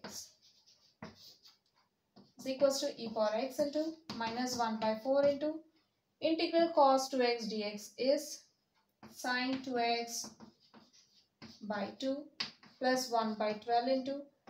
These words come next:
integral x power four d x is x power five by five. Right? This becomes e power x into minus sine two x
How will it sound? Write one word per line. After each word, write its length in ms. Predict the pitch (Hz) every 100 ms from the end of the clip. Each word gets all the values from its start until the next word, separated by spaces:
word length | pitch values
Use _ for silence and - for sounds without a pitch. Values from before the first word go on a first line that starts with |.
| - _ - -
integral 360 | 269 311 302
x 160 | 294 -
power 240 | 294 277 277
four 280 | 277 262 240
d 160 | 233
x 200 | 226 220
is 260 | 226 214 -
x 240 | 226 226 -
power 280 | 240 233 226
five 300 | 233 214 214 - _ - _ _
by 220 | 208 196 202 -
five. 180 | 254 - - - _ - _ _ _ _ _ _ _ _ _ _ _ _ _ _ _ _ _ _ _ _ _ _ _ _ _ _ _ _ 294
Right? 180 | 285 370 - _ _ _ _ _
This 200 | 269 208
becomes 560 | - 262 285 311 - - - - - _ _ -
e 220 | - 277 -
power 220 | 269 233
x 280 | 214 214 -
into 380 | 262 262 285 302 _ - - _ -
minus 580 | 226 254 285 294 302 -
sine 440 | 262 247 262 269
two 180 | 269 233
x 540 | 214 208 254 285 -